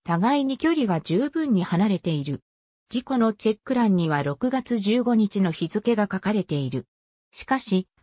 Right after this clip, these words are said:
三日後に代わりに、未決の欄にチェックが入っている。報告書が公開される前の三日間のうちのある時点で、未決のチェックには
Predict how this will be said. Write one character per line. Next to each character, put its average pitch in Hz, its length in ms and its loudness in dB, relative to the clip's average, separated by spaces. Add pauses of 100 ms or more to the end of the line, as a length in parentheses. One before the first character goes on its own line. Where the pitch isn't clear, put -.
三 185 140 0
日 294 200 -4
後 294 80 0
に 285 160 -2
代 240 160 -2
わ 233 120 4
り 214 120 0
に、 208 220 2 (240)
未 185 160 0
決 302 260 -2
の 262 160 0
欄 247 240 2
に 202 140 2
チ 240 160 -4
ェ - 40 2
ッ - 20 -20 (100)
ク 226 120 0
が 165 120 2
入 233 180 0
っ 214 40 -4
て - 160 -6
い 151 140 -2
る。 131 180 -6 (560)
報 277 300 2
告 - 280 -4
書 285 200 0
が 233 160 0
公 247 240 0
開 254 260 -2
さ 254 160 -4
れ 254 120 0
る 247 100 0
前 262 240 2
の 175 140 2
三 165 160 0
日 269 200 -8
間 220 220 4
の 190 120 4
う 185 80 2
ち 214 160 -2
の 202 120 4
あ 202 80 4
る 156 180 -4 (260)
時 185 160 0
点 247 280 2
で、 214 220 0 (180)
未 185 160 0
決 262 300 -2
の 240 140 2
チ - 180 -4
ェ - 20 -2
ッ - 40 -16 (100)
ク 220 100 0
に 190 160 4
は 156 200 0